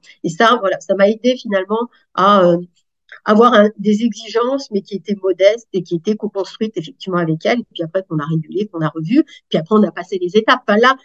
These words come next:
c'est là aussi où moi j'ai perçu, bon, la difficulté sociale, ça c'est sûr, hein, que je voyais bien, mais aussi la difficulté scolaire,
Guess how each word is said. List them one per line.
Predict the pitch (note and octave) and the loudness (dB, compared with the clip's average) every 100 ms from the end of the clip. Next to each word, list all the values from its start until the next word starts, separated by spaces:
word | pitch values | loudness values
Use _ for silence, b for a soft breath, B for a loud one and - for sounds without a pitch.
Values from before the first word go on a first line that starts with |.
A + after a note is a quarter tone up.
| _ | _
c'est | - A#3+ | -2 2
là | C#4 A3+ | 4 2
aussi | - D4+ | -2 -4
où | A#3 | -2
moi | A3 A#3+ | -2 -2
j'ai | G#3+ | -4
perçu, | F#3+ F#3 - C4+ D4+ | -4 -8 -6 -2 -2
bon, | F#3+ | 0
la | F3+ | 0
difficulté | F3 - G#3 G3+ G3+ | -2 -6 -12 -10 -12
sociale, | F#3 F#3+ - F#3+ F3+ | -10 -10 -6 -6 -6
ça | D#3+ | -12
c'est | D#3+ | -20
sûr, | D#3+ - C#4 | -14 -4 -2
hein, | B3 C#4+ | 0 -2
que | E3+ | -6
je | D#3+ | -8
voyais | E3 E3 D#3+ | -4 -2 -2
bien, | F#3+ C4 C4 | 0 0 0
mais | E3+ | -6
aussi | - | -6
la | G#3 F3+ | -4 -4
difficulté | - - - F#3 G3 | -8 -20 -14 -8 -10
scolaire, | - G#3+ G#3 B3+ | -2 2 4 4